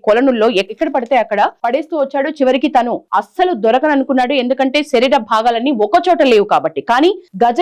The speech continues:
ఈతగాళ్ల సాయంతో చివరికి వాటిని చిన్న క్లూ ఆధారంగా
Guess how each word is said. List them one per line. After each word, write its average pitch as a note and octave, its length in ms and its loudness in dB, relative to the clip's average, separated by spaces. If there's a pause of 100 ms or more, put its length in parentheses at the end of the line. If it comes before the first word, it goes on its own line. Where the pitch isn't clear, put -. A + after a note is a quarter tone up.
(120)
ఈతగాళ్ల D#4 380 0 (100)
సాయంతో B3+ 380 -2 (160)
చివరికి C4 380 0 (140)
వాటిని A3 360 -2 (260)
చిన్న D4+ 180 6 (140)
క్లూ D#4+ 160 0 (140)
ఆధారంగా B3 460 -2